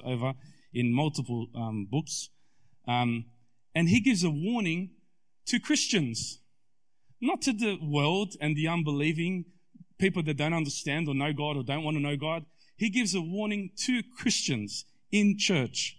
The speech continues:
He says this, Second Timothy three, one to five. I think I wrote the, put the right reference. "But know this, hard times will come in the last days,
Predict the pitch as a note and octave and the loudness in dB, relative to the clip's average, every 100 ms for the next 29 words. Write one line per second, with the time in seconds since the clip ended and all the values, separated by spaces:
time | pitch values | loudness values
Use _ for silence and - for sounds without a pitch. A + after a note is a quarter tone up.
0 | - - _ - E3+ - F3+ D3 G3 C3+ | -18 -20 _ -2 0 2 2 4 4 2
1 | - - - - - D#3+ F#3 E3+ - E3 | -2 -8 -2 0 2 4 4 4 2 -2
2 | D#3+ - _ - D#3+ D#3 D3 C#3 - D3 | -2 -10 _ -4 0 2 2 0 0 0
3 | C3+ A#2 D#3+ C#3 A#2 A#2 - G#2+ - - | 0 -2 -4 -4 -4 -4 -6 -10 -12 -10
4 | A#2 A2+ C3+ C#3 F3 E3+ - _ - - | -6 -6 -8 -8 -8 -8 -12 _ -20 -20
5 | _ _ _ _ _ - - - E3 F#3 | _ _ _ _ _ -20 -20 0 4 6
6 | B3 A3+ C4+ F3+ - - - - - - | 6 6 6 4 0 -4 -8 -14 -20 -20
7 | - _ _ - B3 D4+ - A#3 A3 E3+ | -20 _ _ -2 0 2 2 2 4 4
8 | D#3+ G3+ G3+ E3+ D3 C#3+ C3+ - C3+ A#2 | 2 2 2 4 4 4 2 -2 -2 -2
9 | G#2 - | -4 -10